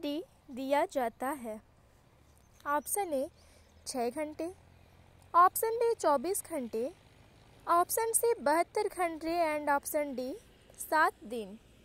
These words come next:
तो यहाँ पर right answer कौन सा होगा? देखिए, आरएच प्लस भी प्रसव के पश्चात कितने समय के भीतर एंटी डी दिया जाना चाहिए? Right answer will be happen to option number C, बहत्तर घंटे के बाद।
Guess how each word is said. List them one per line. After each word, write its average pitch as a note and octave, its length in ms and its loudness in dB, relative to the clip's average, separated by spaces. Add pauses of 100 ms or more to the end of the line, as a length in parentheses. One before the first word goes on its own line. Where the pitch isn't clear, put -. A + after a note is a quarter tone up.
(640)
तो E4+ 60 -4
यहाँ F4 260 4
पर F#4 200 -2
right E4 340 4
answer F#4+ 420 0
कौन E4 220 2
सा G4 180 4
होगा? D#4 380 4
देखिए, E4+ 400 -2
आरएच D#4+ 340 4
प्लस F#4 240 -4
भी D#4 420 -4
प्रसव F4+ 480 -2
के F#4+ 180 -4
पश्चात D#4 420 -2
कितने G#4 360 -6
समय F#4 320 -2
के F4+ 140 -8
भीतर D#4+ 380 -2
एंटी D4+ 340 -2
डी D#4+ 140 -8
दिया C#4+ 300 -4
जाना C#4+ 300 -4
चाहिए? C#4+ 440 -4 (460)
Right F#4 360 2
answer G#4+ 340 2
will E4 200 -4
be E4 80 -4
happen E4 440 -4
to A4 80 0 (140)
option F4+ 380 0
number D#4 340 -2
C, C4+ 240 -6
बहत्तर F4 560 -2
घंटे B3+ 480 -4
के C#4 240 -6
बाद। G3+ 380 -6